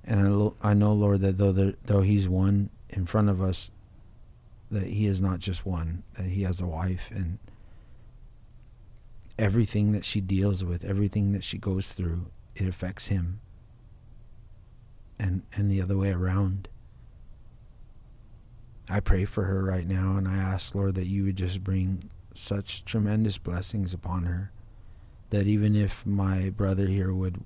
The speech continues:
wear anxiety and, and weight his whole life, I pray that you would just pour out grace and, and love and mercy and peace in hers.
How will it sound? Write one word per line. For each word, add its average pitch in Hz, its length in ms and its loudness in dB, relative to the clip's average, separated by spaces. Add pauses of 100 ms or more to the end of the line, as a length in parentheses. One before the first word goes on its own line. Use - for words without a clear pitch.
(160)
wear 95 560 0 (340)
anxiety 98 840 0
and, 95 180 -4 (720)
and 95 220 0
weight 98 300 2 (240)
his 101 220 -2
whole 123 220 0
life, 110 480 0 (720)
I 117 80 -2
pray 107 220 4
that 101 140 2
you 104 240 2
would 101 140 2
just 95 280 -6
pour 107 340 0
out 98 280 -2 (680)
grace 98 500 -2
and, 92 200 -4 (680)
and 95 280 -2
love 98 340 0
and 95 200 0
mercy 95 320 -2
and 90 140 -2
peace 87 340 -4
in 90 100 -4
hers. 90 440 -6